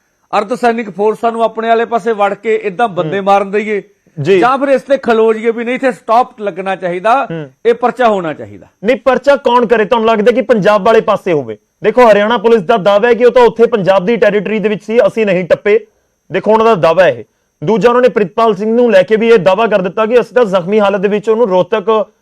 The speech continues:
Speaker 2: ਅ, ਪੀ ਜੀ ਆਈ ਪਹੁੰਚਾਇਆ। ਜੇ ਅਸੀਂ ਗ੍ਰਿਫਤਾਰ ਕੀਤਾ ਹੁੰਦਾ ਤਾਂ ਪ੍ਰਿਤਪਾਲ ਦਾ ਪਰਿਵਾਰ ਰੋਹਤਕ ਦੇ ਵਿੱਚ ਜਾ ਕੇ ਮਿਲਣਾ ਪਾਉਂਦਾ। ਇਹ ਹਰਿਆਣਾ ਦਾ ਤਰਕ ਹੈ। ਤੁਸੀਂ ਕੀ ਚਾਹੁੰਦੇ ਹੋ ਕਿ ਪਰਚਾ ਕਿੱਥੇ, ਪੰਜਾਬ 'ਚ ਦਰਜ ਕਰ ਦਿੱਤਾ ਜਾਵੇ?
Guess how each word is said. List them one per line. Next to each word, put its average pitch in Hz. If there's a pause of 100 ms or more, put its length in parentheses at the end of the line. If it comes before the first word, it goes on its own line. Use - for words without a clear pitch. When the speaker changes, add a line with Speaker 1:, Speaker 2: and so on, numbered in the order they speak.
(220)
Speaker 2:
ਅ, -
ਪੀ 202
ਜੀ 175
ਆਈ 220
ਪਹੁੰਚਾਇਆ। 165 (240)
ਜੇ 170
ਅਸੀਂ 220
ਗ੍ਰਿਫਤਾਰ 202
ਕੀਤਾ 202
ਹੁੰਦਾ 208
ਤਾਂ 226
ਪ੍ਰਿਤਪਾਲ 208
ਦਾ 220
ਪਰਿਵਾਰ 202
ਰੋਹਤਕ 196
ਦੇ 202
ਵਿੱਚ 175
ਜਾ 196
ਕੇ 208
ਮਿਲਣਾ 202
ਪਾਉਂਦਾ। 175 (140)
ਇਹ 170
ਹਰਿਆਣਾ 180
ਦਾ 202
ਤਰਕ 160
ਹੈ। 101 (560)
ਤੁਸੀਂ 262
ਕੀ 277
ਚਾਹੁੰਦੇ 226
ਹੋ 254
ਕਿ 247
ਪਰਚਾ 247
ਕਿੱਥੇ, 220
ਪੰਜਾਬ 196
'ਚ 247
ਦਰਜ 214
ਕਰ 226
ਦਿੱਤਾ 220
ਜਾਵੇ? 196